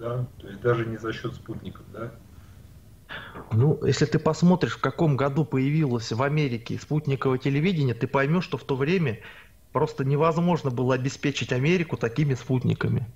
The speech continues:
Speaker 2: чтобы ловить там сто пятьдесят каналов. У них уже в шестидесятых годах были спутниковые ка-, телевидения, и даже телевизоры на пультах в то время были.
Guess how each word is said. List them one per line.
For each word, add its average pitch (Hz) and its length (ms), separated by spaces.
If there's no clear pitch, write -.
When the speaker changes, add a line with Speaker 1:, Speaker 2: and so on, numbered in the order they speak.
Speaker 2:
чтобы 123 240
ловить 127 420
там 113 160
сто - 160
пятьдесят 135 480
каналов. 131 440
У 127 40
них 135 180
уже 135 140
в 123 60
шестидесятых 135 640
годах 135 380
были 113 300
спутниковые 135 840
ка-, 143 180
телевидения, 147 760
и 156 180
даже 139 260
телевизоры 143 500
на 110 120
пультах 113 400
в - 20
то 110 100
время 110 300
были. - 280